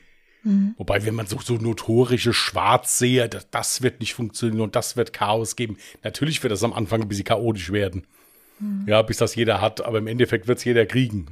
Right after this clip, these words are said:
Speaker 2: Also insofern passt
Speaker 1: Ja, also
Speaker 2: das
Speaker 1: ich hab
Speaker 2: ja.
Speaker 1: jetzt, du hä-, du, man hätte das ja jetzt schon seit einigen Tagen über hier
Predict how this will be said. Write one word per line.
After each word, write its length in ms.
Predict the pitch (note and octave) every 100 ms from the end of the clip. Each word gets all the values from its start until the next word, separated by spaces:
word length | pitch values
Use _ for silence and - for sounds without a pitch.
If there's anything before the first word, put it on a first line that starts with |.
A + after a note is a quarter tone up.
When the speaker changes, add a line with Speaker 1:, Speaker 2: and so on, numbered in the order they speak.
| -
Speaker 2:
Also 180 | G#2+ G2+
insofern 640 | G2+ G#2+ A2+ A2 A2 F#2 - _ _ _ _ _ _ _ _ - - -
passt 120 | A#2
Speaker 1:
Ja, 80 | F#3+
also 60 | F3+
Speaker 2:
das 80 | F2
Speaker 1:
ich 40 |
hab 80 | F#3+
Speaker 2:
ja. 60 | G3
Speaker 1:
jetzt, 300 | - E3 E3
du 60 |
hä-, 160 | D#3+ D#3+
du, 140 | D#3+ E3+
man 160 | E3 D#3
hätte 240 | D#3 -
das 160 | G3 F3+
ja 80 | F3
jetzt 180 | E3+ -
schon 160 | F3+
seit 180 | D#3+ -
einigen 320 | E3 E3 E3
Tagen 500 | D#3+ E3+ G#3 G#3+ E3+
über 540 | E3 E3 D#3+ D#3+ D#3+ -
hier 480 | D#3 F3 E3+ D#3+